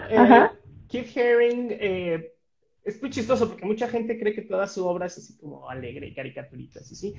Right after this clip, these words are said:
Speaker 1: Pero Keith Haring, de hecho, fue una de las principales vo-, él muere de sida, de hecho. Es una de las principales voces en contra de la administración de Reagan y cómo maneja la pandemia, porque era una pandemia.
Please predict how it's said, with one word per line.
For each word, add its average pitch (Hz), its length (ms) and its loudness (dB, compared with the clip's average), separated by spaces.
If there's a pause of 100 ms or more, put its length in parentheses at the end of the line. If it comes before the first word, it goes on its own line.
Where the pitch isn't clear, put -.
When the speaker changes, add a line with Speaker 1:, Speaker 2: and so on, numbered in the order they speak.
(240)
Speaker 1:
Pero 180 140 -4
Keith 220 220 -4
Haring, 226 300 2
de 196 100 -2
hecho, 214 200 -4
fue 214 120 -6
una 196 160 -6
de 190 80 -6
las 160 180 -8
principales 180 580 -8
vo-, 185 120 -6
él 233 180 4
muere 233 300 4
de 160 80 -6
sida, 180 340 -8
de 135 120 -14
hecho. - 220 -20 (640)
Es 180 220 -6
una 214 220 0
de 190 120 0
las 165 180 -4
principales 180 640 -6
voces 180 360 -6
en 147 180 -10
contra 170 520 -4
de 143 500 -4
la 135 100 -10
administración 147 560 -10
de 208 80 -2
Reagan 202 380 -4
y - 80 -10
cómo 175 220 -8
maneja 165 420 -6
la 180 160 -4
pandemia, 151 460 -4
porque 175 160 -10
era 190 100 -2
una 240 200 -4
pandemia. 170 340 -10